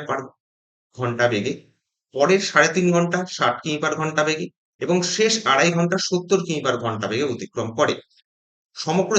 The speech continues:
যাত্রাপথে ট্রেনটির গতি, গড় গতিবেগ কত? আচ্ছা, এই অঙ্কেতে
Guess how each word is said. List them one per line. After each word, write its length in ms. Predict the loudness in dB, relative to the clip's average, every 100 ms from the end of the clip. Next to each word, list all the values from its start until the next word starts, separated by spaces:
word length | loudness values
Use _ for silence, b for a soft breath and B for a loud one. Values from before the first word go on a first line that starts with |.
| 4
যাত্রাপথে 460 | 4 4 0 0 -2
ট্রেনটির 360 | -2 -2 -2 -2
গতি, 220 | -4 -8 -4 -2
গড় 180 | -2 -2
গতিবেগ 340 | -6 -4 -4 -4
কত? 160 | -8 -10 _ _ _ _ _ _ -8
আচ্ছা, 140 | -6 -6 -2 0
এই 100 | 0 0
অঙ্কেতে 320 | -2 0 0